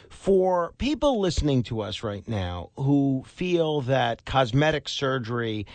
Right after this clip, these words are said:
may make them feel better, maybe they're,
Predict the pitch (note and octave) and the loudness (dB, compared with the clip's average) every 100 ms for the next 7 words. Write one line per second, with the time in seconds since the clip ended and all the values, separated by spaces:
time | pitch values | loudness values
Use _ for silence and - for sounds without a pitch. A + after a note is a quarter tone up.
0 | - - B2+ C3 B2 B2 B2+ C3+ C3 C3+ | -20 0 4 4 4 4 2 0 -2 0
1 | B2 - C3 B2+ A#2+ A2+ A2 - G#2+ A#2+ | 0 0 0 0 0 0 -4 -4 0 0
2 | G2+ F2+ A1+ C3+ C3+ C#3 C3+ C3+ G#2+ B2 | 0 -6 -8 0 2 2 2 0 0 0
3 | A#2+ A#2 | 2 0